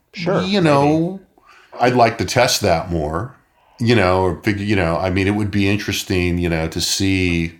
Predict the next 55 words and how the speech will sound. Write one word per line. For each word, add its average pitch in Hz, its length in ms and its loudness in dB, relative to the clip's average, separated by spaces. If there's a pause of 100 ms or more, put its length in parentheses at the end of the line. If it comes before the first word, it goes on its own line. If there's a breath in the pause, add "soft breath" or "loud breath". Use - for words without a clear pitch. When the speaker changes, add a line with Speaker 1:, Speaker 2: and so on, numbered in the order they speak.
Speaker 2:
trying 98 280 -2
to 85 100 -12
think 98 240 -2
if - 140 -6
we 90 120 -2
had 85 180 0
any 80 240 -2
items 73 420 -4
that - 80 -8
we 76 160 -10
could 71 160 -10
really 71 300 -8
test - 340 -8
that 71 200 -10
Speaker 1:
Well, - 280 0
Speaker 2:
on, - 80 -6
Speaker 1:
you 220 80 0
Speaker 2:
or, - 20 2
Speaker 1:
know, 202 140 4
Speaker 2:
you 185 60 0
know, - 120 -6
but, 151 240 -4
Speaker 1:
well, 202 200 8
what, 214 140 4
Speaker 2:
I - 60 -10
mean 87 140 4
Speaker 1:
well, 220 420 4 (120)
people 262 260 6
have 160 100 0
done 160 180 6
this 143 180 2
in 123 60 -2
some 131 200 -2
other 123 240 2
ways. 113 540 2
I - 20 -2
mean, 120 180 -2
one 143 140 2
of 135 60 -2
the 123 60 -10
things, 117 200 -4
and, 107 240 -10
you 123 80 -4
know, 113 60 -2
again, 104 160 -4
we 110 80 -4
won't 113 100 -2
get 104 120 -6
too 117 220 -6 (100)
complex 120 540 -4
here, 98 300 -6
but 107 180 -6
I 117 40 -4
mean, 123 100 -2
ultimately, 123 560 -2